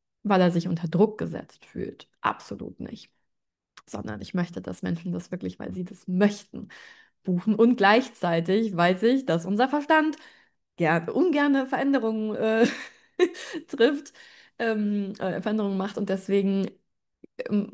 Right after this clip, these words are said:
designe ich natürlich meine Angebote so oder wenn ich, ähm, Workshops anbiete, dass dann, oder, oder wenn es ein Angebot gibt, dass es dann zum Beispiel irgendwie eine Frist gibt oder sowas, das schon,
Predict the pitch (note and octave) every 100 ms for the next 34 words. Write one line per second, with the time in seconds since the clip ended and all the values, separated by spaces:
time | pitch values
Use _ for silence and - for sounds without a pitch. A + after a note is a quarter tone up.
0 | - - G3 G#3 G3 G3+ A3 C4+ A3+ A3
1 | G#3 G#3 - C4 D4+ G#3+ G#3+ F#3 F#3 F#3+
2 | A3 G3+ F#3+ G3 F#3 G#3 B3 G#3+ - G3
3 | F#3+ G3 G3 - - F#3 F#3 F3+ F#3+ -
4 | - G3 A3 A3+ G#3+ - G3 G3 G3 G3
5 | - - - _ _ _ G3 G3 G#3 G#3
6 | - _ _ _ _ _ - G3 F#3+ F#3+
7 | F#3+ F#3 - F#3+ F#3 F3 F#3 F3+ F3 -
8 | G3 A3+ G3 F#3+ F#3 F#3 F#3 F#3 F#3 F#3
9 | F#3 - F#3+ F#3 F3 F3 A3+ A3+ - G#3+
10 | E3+ E3+ E3 F3 F3+ - - F#3+ - -
11 | B3 A#3+ G#3+ A3+ A3+